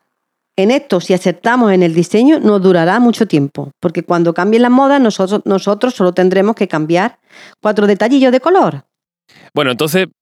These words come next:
Speaker 2: vale, entonces, Juana, por lo que veo, es posible hacer un diseño de interior que mañana, digamos, no tengamos que ver con horror y decir, "Madre mía, qué anticuado está esto", ¿no?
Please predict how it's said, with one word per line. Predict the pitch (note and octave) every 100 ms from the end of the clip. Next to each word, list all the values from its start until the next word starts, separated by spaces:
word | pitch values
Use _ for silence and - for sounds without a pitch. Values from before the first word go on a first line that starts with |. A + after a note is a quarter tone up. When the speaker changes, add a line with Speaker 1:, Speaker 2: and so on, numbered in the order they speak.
| _
Speaker 2:
vale, | - A#2+
entonces, | A2 D#3
Juana, | D#3 E3 D#3
por | C#3+
lo | C3+
que | C3
veo, | C#3+ E3 D#3 -
es | D3+
posible | - D#3 - C3+ A2
hacer | A2 C3
un | C3
diseño | B2+ C3 C3
de |
interior | C3+ C#3+ C#3+ D#3
que | A#2
mañana, | G#2 G#2 B2+
digamos, | B2 A#2+ C3+
no | A#2
tengamos | A#2+ A2+ A2+ -
que | A#2
ver | A#2
con | B2 A#2+
horror | G2+ A#2 C3
y |
decir, | A#2 G2+ G#2+
"Madre | B2+ B2+
mía, | A#2 C3
qué | F#2+
anticuado | A#2+ A2+ G2+ A#2+
está | A2+ A2+
esto", | -
¿no? | F2+